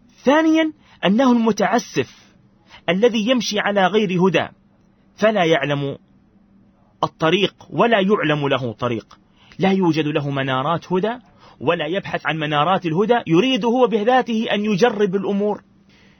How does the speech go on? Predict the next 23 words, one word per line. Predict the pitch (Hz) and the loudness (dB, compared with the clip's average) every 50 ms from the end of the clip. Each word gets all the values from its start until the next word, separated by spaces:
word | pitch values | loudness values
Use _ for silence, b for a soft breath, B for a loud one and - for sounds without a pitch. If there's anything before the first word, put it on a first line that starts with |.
| b b b - | b b b 0
يريد | 180 208 240 285 285 220 - | 2 2 2 2 0 0 -2
أن | 214 233 233 | -2 0 0
يشك | 233 202 - - 262 - - _ - - - _ _ _ _ | 0 0 0 0 -2 -2 -4 _ -20 -20 -20 _ _ _ _
والعياذ | 147 180 190 185 214 214 214 202 196 196 | -4 -2 0 0 2 2 2 2 0 0
بالله، | 180 196 190 196 208 202 196 185 - - _ _ _ b b b b - | -2 -2 -2 0 0 0 0 -2 -4 -8 _ _ _ b b b b -2
يريد | 170 196 233 262 269 269 240 185 | 0 2 2 2 2 2 0 0
أن | - 220 233 226 226 220 214 - - _ _ _ _ _ _ _ _ _ _ _ _ _ _ _ - | -2 -2 -2 -2 -2 -6 -8 -10 -14 _ _ _ _ _ _ _ _ _ _ _ _ _ _ _ -2
يقع | 175 269 - - - 240 208 180 202 | -2 -2 0 2 0 0 2 0 0
في | 190 - 220 220 196 175 | -2 -4 -6 -4 -2 0
هواه، | 208 208 214 240 254 226 190 - - _ _ _ _ _ _ _ _ _ _ _ _ - | 2 4 4 4 4 4 2 -2 -8 _ _ _ _ _ _ _ _ _ _ _ _ -4
كما | 214 220 220 220 214 | -2 0 2 2 2
يظن | 214 202 196 247 233 220 214 | 0 0 0 -2 -2 0 0
بعض | 196 208 180 185 | 2 2 2 0
الناس | 208 208 214 208 196 196 - | -2 -4 -4 -4 -6 -6 -6
أنه | 131 175 185 202 196 208 | -6 -6 -4 -4 -4 -4
إذا | - 220 202 208 | -4 -2 -2 0
أراد | 190 202 226 233 226 185 | 0 2 0 0 0 -2
أن | - 170 196 208 | -2 -4 -2 -4
يؤمن | 247 - 226 247 240 208 | -4 -2 -2 -2 -4 -4
فليشك، | - - 226 220 220 220 - - 294 - - _ - - - b b b b b - | -6 -6 -6 -2 -2 -2 -2 -2 -4 -6 -8 _ -20 -20 -20 b b b b b -12
وهذا | 127 143 170 165 160 160 | -8 -6 -2 -2 0 -2
منهج | - - 202 165 175 156 175 | -2 -2 -4 -4 -2 -2 -2
ضال | 175 170 156 160 214 226 202 139 113 | -2 0 2 2 2 2 2 0 -6